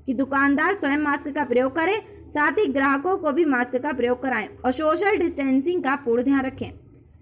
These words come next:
श्री मिश्र ने निर्देश दिए कि कोटवन बॉर्डर से मजदूरों को नियमानुसार उनके गृह जनपद में भेजे जा रहे और उनको निरंतर भेजने की व्यवस्था है।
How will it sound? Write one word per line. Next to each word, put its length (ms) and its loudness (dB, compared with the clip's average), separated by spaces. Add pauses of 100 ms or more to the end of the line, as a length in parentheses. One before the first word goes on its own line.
(200)
श्री 200 2
मिश्र 320 2
ने 160 0
निर्देश 400 2
दिए 240 4
कि 180 -10
कोटवन 640 0
बॉर्डर 380 2
से 180 0
मजदूरों 480 2
को 120 -2
नियमानुसार 920 2
उनके 360 0
गृह 260 0
जनपद 400 0
में 160 0
भेजे 300 2
जा 200 0
रहे 240 0 (400)
और 160 2
उनको 340 0
निरंतर 480 0
भेजने 360 2
की 100 2
व्यवस्था 340 -2
है। 300 -2